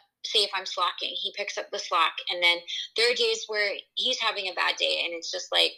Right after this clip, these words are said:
I mean, obviously different love language, but it's like, "Hey, baby, like, you know, you want a blowjob, or, or here's a steak," or, and I think that that's truly what marriage is, is you give when you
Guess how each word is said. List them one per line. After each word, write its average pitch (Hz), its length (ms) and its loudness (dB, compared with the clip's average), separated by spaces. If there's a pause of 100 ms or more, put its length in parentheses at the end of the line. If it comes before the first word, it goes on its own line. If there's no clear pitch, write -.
(180)
I 185 80 0
mean, 175 100 -4
obviously 165 460 -4
different - 300 -8
love 156 140 -2
language, 160 360 -2
but 170 60 -4
it's 165 100 -4
like, 175 120 0
"Hey, 240 200 2
baby, 208 340 2
like, 180 220 0 (380)
you 214 100 4
know, 208 80 4
you 208 120 -2
want 208 140 0
a 214 100 -6
blowjob, 202 540 0
or, 170 120 0 (240)
or 180 100 0 (120)
here's 214 220 -6
a 208 40 -12
steak," 196 500 0 (100)
or, 180 160 -2 (800)
and 233 100 4
I 240 80 2
think 240 260 -8
that 233 200 -2
that's - 300 -2 (220)
truly 233 380 -2
what 196 180 -2
marriage 170 380 0
is, 156 340 -2
is 170 420 -2 (420)
you 196 160 -6
give 185 280 2
when 226 180 -2
you 226 400 -2